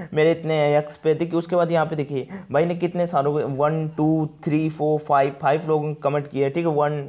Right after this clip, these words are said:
वन, वन, ठीक है, and वन, वन, वन, वन, वन, ठीक है। And हाँ, देखिए, हाँ भाई, एनसीसी का भी एक भाई पूछ रहा था। देखिए, थोड़ा सा वेट करना प्लीज, आपको, मतलब, सारे डाउट्स क्लियर हो जाएंगे, थोड़ा सा वीडियो बड़ा होगा, but हो जाएगा,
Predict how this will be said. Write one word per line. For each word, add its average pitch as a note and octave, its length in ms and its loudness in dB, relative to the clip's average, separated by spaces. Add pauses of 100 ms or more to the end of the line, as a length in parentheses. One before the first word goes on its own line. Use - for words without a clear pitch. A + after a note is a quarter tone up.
(100)
वन, C#3+ 260 0 (500)
वन, C#3+ 380 0 (100)
ठीक F#3 120 0
है, F3+ 240 -2 (180)
and B2+ 140 0
वन, D3+ 280 2 (200)
वन, D#3 360 0 (560)
वन, D3 380 0 (420)
वन, C#3 320 -2 (300)
वन, C#3+ 320 -2 (380)
ठीक E3+ 140 -2
है। C#3 340 -4 (180)
And C3+ 180 -2
हाँ, E3 240 0
देखिए, D#3+ 280 -2
हाँ E3+ 220 2
भाई, D#3 260 2
एनसीसी G#3 440 0
का A3 100 4
भी G3 140 4
एक F3 160 -2
भाई E3 120 4
पूछ D#3 260 -4
रहा C#3 120 4
था। F#3 100 -4
देखिए, G#3 240 0
थोड़ा G3 240 2
सा G3+ 120 0
वेट E3 220 -2
करना F#3+ 240 2
प्लीज, F#3+ 260 -2
आपको, F3 240 0
मतलब, F3+ 200 2
सारे D#3 300 2
डाउट्स D#3+ 280 0
क्लियर E3 260 2
हो E3 60 2
जाएंगे, F3 220 -2
थोड़ा F#3+ 220 2
सा G3+ 120 -2
वीडियो D#3+ 240 2
बड़ा D3+ 180 4
होगा, F3 240 4 (360)
but G#3 200 0
हो F#3 200 2
जाएगा, B2+ 340 2